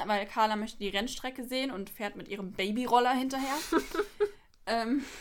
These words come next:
Speaker 1: Bibi hext dann die Schilder weg und fliegt erstmal zurück zum Martinshof.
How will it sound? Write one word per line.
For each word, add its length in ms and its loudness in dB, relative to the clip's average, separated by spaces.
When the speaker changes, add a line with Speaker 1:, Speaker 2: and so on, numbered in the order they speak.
Speaker 1:
Bibi 220 -2
hext 280 -2
dann 100 -2
die 80 -2
Schilder 400 2
weg 220 0
und 240 -6
fliegt 320 -6
erstmal 320 -10
zurück 260 -14
zum 140 -10
Martinshof. 760 -2